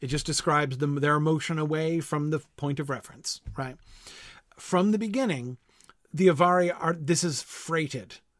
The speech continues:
right? To refuse or to say no. They're not just people unwilling, as it's translated in the published Silmarillion,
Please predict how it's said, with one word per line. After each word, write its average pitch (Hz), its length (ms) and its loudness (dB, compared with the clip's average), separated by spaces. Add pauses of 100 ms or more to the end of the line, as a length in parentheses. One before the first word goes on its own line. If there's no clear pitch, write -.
(100)
right? 139 300 -4 (220)
To 175 100 0
refuse 185 840 2
or 160 80 -4
to 147 160 -6
say 165 500 -2
no. 143 400 -2 (300)
They're 185 160 6
not 208 260 2
just 196 300 -2
people 180 440 4 (680)
unwilling, 220 840 2 (380)
as 170 200 2
it's 170 180 -2
translated 175 500 0
in 165 80 -4
the 156 60 -4
published 156 340 -4
Silmarillion, 143 600 -2